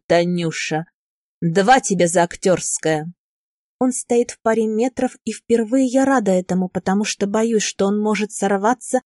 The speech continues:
и наделать дел. От него исходит столько злости, столько ненависти ко мне.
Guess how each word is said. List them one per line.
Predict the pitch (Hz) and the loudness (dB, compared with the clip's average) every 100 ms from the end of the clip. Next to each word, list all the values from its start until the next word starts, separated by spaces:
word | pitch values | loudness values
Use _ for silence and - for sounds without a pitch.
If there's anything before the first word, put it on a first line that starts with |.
| _ _ | _ _
и | - | -2
наделать | 220 208 196 214 233 226 202 | 0 0 0 2 2 0 -2
дел. | - 190 175 _ _ _ - | 0 0 -2 _ _ _ -6
От | 190 - | -4 -2
него | 214 220 | -2 0
исходит | 220 - - 233 220 | -2 -4 -2 0 0
столько | - - - 285 277 - - 262 | -6 -8 0 2 2 -2 -2 0
злости, | 233 262 262 240 214 - 190 | 2 2 6 4 4 -4 -4
столько | - - - 269 254 - 269 | -4 -2 2 2 2 2 4
ненависти | 269 285 285 247 196 202 - 196 | 4 4 2 2 0 -2 -2 -4
ко | 196 | -2
мне. | 196 196 196 175 | 0 0 0 -2